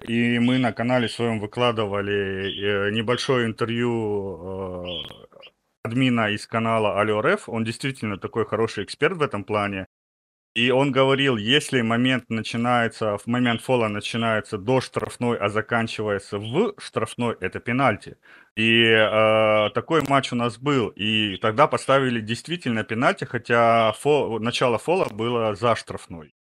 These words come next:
Но пенальти нам поставили. Почему, э, пенальти не поставили сейчас, я не понимаю.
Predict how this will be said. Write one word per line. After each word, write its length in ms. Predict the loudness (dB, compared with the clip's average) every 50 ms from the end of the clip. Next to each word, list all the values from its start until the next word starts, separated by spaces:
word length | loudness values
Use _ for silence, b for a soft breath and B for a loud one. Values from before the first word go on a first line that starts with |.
| _ _ _ _ _ _ -10
Но 60 | -6
пенальти 380 | -4 -2 0 0 0 0 0
нам 200 | -2 0 0 0
поставили. 480 | -2 -4 -4 0 2 2 2 2 2 -2
Почему, 680 | -4 -6 -6 -4 -2 -2 0 0 0 0 0 -2 -4 -4
э, 200 | -4 -4 -4 -4
пенальти 400 | -2 0 0 2 2 0 0 -2
не 120 | -4 -4 -4
поставили 500 | -4 -6 -4 -2 -2 -2 -2 -2 -6 -8
сейчас, 500 | -8 -8 -10 -6 -2 -2 -2 -2 -2 -2
я 120 | -2 0 0
не 120 | 0 -2
понимаю. 540 | -4 -4 -6 -4 -6 -6 -6 -8 -10 -12